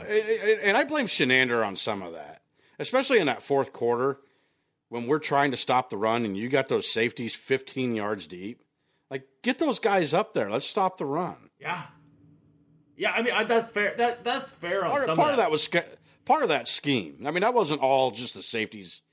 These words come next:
Speaker 2: But I
Speaker 1: I mean,
Speaker 2: don't
Speaker 1: there were a lot
Speaker 2: understand
Speaker 1: of
Speaker 2: why
Speaker 1: missed tackles. I get it. I, and it's, I'm not excusing that. So, so, there was a lot of bad execution on this defense.
Speaker 2: I, I
Speaker 1: But
Speaker 2: just
Speaker 1: there, there, there was some bad play calling on this defense, too,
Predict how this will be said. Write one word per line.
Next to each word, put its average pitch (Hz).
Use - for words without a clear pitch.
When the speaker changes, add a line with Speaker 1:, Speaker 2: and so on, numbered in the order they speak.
Speaker 2:
But 240
I -
Speaker 1:
I -
mean, 226
Speaker 2:
don't 220
Speaker 1:
there 233
were 220
a 165
lot 160
Speaker 2:
understand 151
Speaker 1:
of 147
Speaker 2:
why 151
Speaker 1:
missed 147
tackles. 139
I 123
get 120
it. 123
I, 123
and 131
it's, 151
I'm 156
not 135
excusing 120
that. 113
So, 165
so, 160
there 233
was 170
a 151
lot 143
of 104
bad 120
execution 113
on 90
this 82
defense. 85
Speaker 2:
I, -
I 208
Speaker 1:
But 151
Speaker 2:
just 214
Speaker 1:
there, 185
there, 208
there 190
was 170
some 110
bad 110
play 101
calling 87
on 82
this 78
defense, 80
too, 85